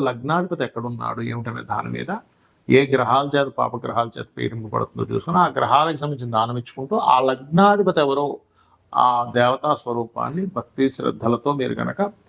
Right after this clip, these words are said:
నిమగ్నమై, ఇక్కడ ఏమవుతుందంటే పూజ చేసేటప్పుడు ఏదో యాంత్రికంగా చేస్తున్నాం కానీ కంప్లీట్గా నా యొక్క తల్లి అనే భావనతో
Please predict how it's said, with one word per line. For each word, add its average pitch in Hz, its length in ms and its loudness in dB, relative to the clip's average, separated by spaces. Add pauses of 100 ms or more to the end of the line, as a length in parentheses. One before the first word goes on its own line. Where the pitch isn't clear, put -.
(460)
నిమగ్నమై, 151 600 4 (280)
ఇక్కడ 135 220 -2
ఏమవుతుందంటే 160 560 -2
పూజ 156 240 2
చేసేటప్పుడు 139 540 2
ఏదో 147 120 2 (1000)
యాంత్రికంగా 175 720 4
చేస్తున్నాం 123 480 -6 (140)
కానీ 123 220 -2 (220)
కంప్లీట్గా 147 680 2 (440)
నా 123 80 4 (140)
యొక్క - 340 -8 (280)
తల్లి 131 360 4 (120)
అనే 127 120 0 (160)
భావనతో 117 400 0